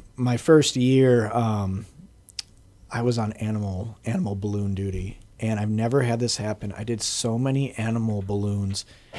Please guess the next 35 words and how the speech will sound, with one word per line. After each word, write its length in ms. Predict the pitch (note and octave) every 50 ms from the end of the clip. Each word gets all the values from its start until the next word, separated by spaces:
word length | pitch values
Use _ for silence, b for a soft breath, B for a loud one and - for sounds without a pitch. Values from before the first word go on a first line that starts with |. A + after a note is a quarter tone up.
| - - -
My 240 | B2 A#2+ A2+ A2 A2
thumb 880 | - - - - - D3+ D3+ D#3 E3 D3 A#2 A2+ G#2 G2 G2 F#2+ - G#2 - _ _ _
caved 300 | - C#3 C#3+ C#3+ C3 B2
in 140 | C3+ C#3 C#3
on 160 | B2 G#2+ F#2+
itself, 400 | F#2 - - - F#2 E2+ - -
and 80 | F#2 G#2+
it 40 |
got 200 | G2+ G#2+ G#2+ F#2+
stuck 360 | - - - - - C#3+ C#3 -
<laughs> 180 | - - -
there, 120 | - D#3+ C#3
and 100 | B2+ -
I 120 | D#3+ C#3
thought 540 | - E3 E3 - - D3+ C#3+ D3 D#3+ E3 D3+
I 80 | C3 B2
lost 540 | A2+ A#2 B2 C3 C#3 B2+ - - - D#3 C#3+
my 120 | D#3 D3
thumb 360 | C3 - - C3 C3 C3 C3 B2
for 160 | - B2 A#2 A2
good. 360 | G2+ A#2+ B2+ C3 A#2+ G#2 - B B B B B B B B D3+ A#2 B
We 140 | C3 D3+ D#3
did 180 | D3 E3 E3
it, 260 | D3+ C3+ C3 C3+ - -
um, 480 | A#2+ A#2 G#2+ G2 G2 F#2 F#2+ A#2+ C3 - -
the 100 | - B2
concert 460 | - - C#3 C#3+ C3+ - - B2 G#2+ -
outside 560 | B2+ C3+ D3 - - - - C#3+ C3 C3+ C3+
at 120 | C#3+ C#3+
that 220 | - C#3 C3+ C#3 -
time, 640 | - C#3+ C#3 C3+ C3+ C3+ C3 C3+ C3+ C3+ C3+ C3+ C3 - -
um, 460 | A#2+ A#2 A2 G#2+ G#2 G2+ G2+ G2+ G2
seating 440 | - - - D#3 D3 C#3+ D3 C#3 C#3
outside. 880 | C3+ C3+ C3+ C3 - - - C3+ C3 B2+ B2+ B2+ B2 B2 B2 B2+ B2 B2
Uh, 500 | B2 A2 G2+ G2+ - - G2+ - - G#2